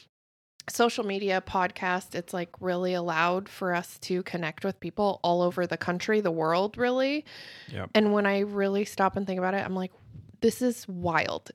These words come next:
Speaker 1: It's just wild to me, but it's really, honestly, it's such an honor 'cause this podcast was my dream.
Speaker 2: Yeah,
Speaker 1: So.
Speaker 2: and there's millions of podcasts out there, and you're choosing to listen to ours. So thank you so much for that,
Speaker 1: Mm-hmm.
Speaker 2: because there's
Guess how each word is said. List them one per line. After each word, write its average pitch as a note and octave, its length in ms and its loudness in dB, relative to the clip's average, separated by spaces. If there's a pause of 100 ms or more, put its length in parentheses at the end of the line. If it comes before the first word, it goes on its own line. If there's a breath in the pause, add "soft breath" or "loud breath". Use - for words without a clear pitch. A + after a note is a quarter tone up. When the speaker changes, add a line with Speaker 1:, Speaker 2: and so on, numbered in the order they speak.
Speaker 1:
It's F#3+ 180 2
just G#3+ 240 2
wild D3 340 2
to - 100 -12
me, A2+ 160 -6
but - 220 -2
it's - 240 -4
really, G3 480 2 (380 loud breath)
honestly, F3+ 460 2
it's - 420 -6 (460)
such - 280 -2
an E3+ 120 -2
honor D3+ 420 -4
'cause - 560 -10 (240)
this F3+ 160 -4
podcast - 500 -6
was F3 160 -10
my - 140 -10
dream. E3+ 380 -10 (180)
Speaker 2:
Yeah, G#3 200 0
Speaker 1:
So. - 60 -6
Speaker 2:
and B2+ 140 2
there's C#3 140 2
millions C3 320 4
of A#2 60 -10
podcasts A#2+ 380 0
out A2 180 0
there, G2+ 120 0
and G2+ 140 0
you're G#2 80 0
choosing A2 300 -2
to G#2+ 60 2
listen G#2 220 -4
to G2+ 140 -2
ours. F#2 240 -2
So F#2 240 -6
thank A#2 340 0
you G#2 80 -2
so G#2+ 180 -4
much G#2+ 200 -2
for G2+ 140 -2
that, A2 180 2
Speaker 1:
Mm-hmm. F#2+ 80 -4
Speaker 2:
because G2 300 -6
there's G#2 300 0